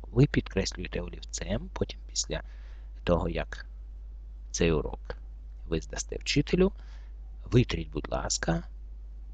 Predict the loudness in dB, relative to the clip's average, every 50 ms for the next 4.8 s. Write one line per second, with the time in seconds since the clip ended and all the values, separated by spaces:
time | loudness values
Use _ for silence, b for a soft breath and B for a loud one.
0 | -10 -10 -10 -10 -10 -10 -10 -10 -10 -10 -10 -10 -10 -8 -4 -2 -2 2 4 4
1 | 4 4 2 2 0 -2 0 -2 -6 -2 -2 -2 -2 -2 -6 -8 -6 -6 -6 -6
2 | -6 -10 -10 -8 -8 -8 -8 -10 -10 -10 -10 -10 -10 -10 -10 -10 -10 -10 -10 -10
3 | -10 -10 -10 2 8 10 12 12 12 12 12 6 6 8 6 4 4 2 2 0
4 | 0 0 0 -2 -6 2 8 10 10 10 10 6 6 8 6 6